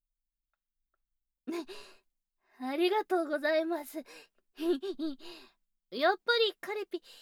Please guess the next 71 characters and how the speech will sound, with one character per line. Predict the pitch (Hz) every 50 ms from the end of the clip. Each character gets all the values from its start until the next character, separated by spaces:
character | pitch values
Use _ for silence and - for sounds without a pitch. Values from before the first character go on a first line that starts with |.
| - - - _ _ _ _ _ - 226 - _ _ _
ド | 226 233 294 330 349
キ | - - 381
ュ | 427
ン | 453 440
さ | 403 427 370
ん | 320
の | 285 254
言 | 247 262 294 330
う | 320
通 | - 381 381 370
り | 339 320 240
で | 254 240
し | - -
た | - 233 226
ね。 | 233 240 240 240 - - - - - - _ _ _ _ _ _ _ _ _ _ _ _ _ _ _ _ _ _ _
私 | - 262 294 277 - 320 359 - - 381
が | 339 381 370 359
陽 | 359 330 320 330 339 320
キ | - 339
ャ | 349 349
み | 349 349 330
た | 320 311 294
い | 262
な | 240 220 214 214
格 | - - 214 214 196 _
好 | - 202 226 240
し | -
て | - 240 226
も | 214 196 190 190 190 _ _ _ _
通 | - 262 269 269
じ | 262 285 262
ち | - 285
ゃ | 285
う | 277
み | 269 269 262
た | - 240
い | 220 190
で | 190 190 196
嬉 | 208 208 233 233 -
し | - 294
い | 262
で | 220 196
す。 | - - - _ _ - - _ _ _ _ _ _ _ _ _ _ _ _ _ _ _ _ _ _ _ _ _ _ _ _ _
君 | - 330 349 392 427 427
も | 427 427 427 415 403 392 359 - _ _ _ _ _ _ -
自 | 302 330
分 | 359 440 453 453
の | 453 453 -
彼 | - 466 466 466 466 370
女 | 311 285
が | 226 208 202
イ | 202 196
ケ | - 262 269
イ | 285 -
ケ | - 294 294
陽 | 311 330 330 294
キ | - 339
ャ |
女 | 302 349 349
子 | - 349 262
に | 226 208
な | 202 214
っ | 202
て | - 185 196 - - - - _ _ _ _ _ _
嬉 | 262 294 269 320 339 311
し | - 349 349 330 294
い | 262
で | 233 208 196
す | 233
よ | 240 233 254
ね。 | 226 262 302 269